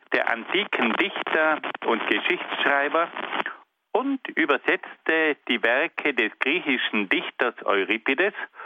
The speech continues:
und des griechischen Historikers Thukydides. Anschließend wirkte Hobbes als Hauslehrer in einer Adelsfamilie.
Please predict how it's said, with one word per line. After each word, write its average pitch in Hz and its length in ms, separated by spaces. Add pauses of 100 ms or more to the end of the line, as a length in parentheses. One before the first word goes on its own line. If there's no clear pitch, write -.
(400)
und 226 360 (720)
des 123 160 (380)
griechischen 120 760
Historikers 107 800 (240)
Thukydides. 117 760 (1300)
Anschließend 165 960 (540)
wirkte 131 500
Hobbes 110 240 (460)
als 90 180 (160)
Hauslehrer 123 880
in 131 160
einer 147 400
Adelsfamilie. 92 960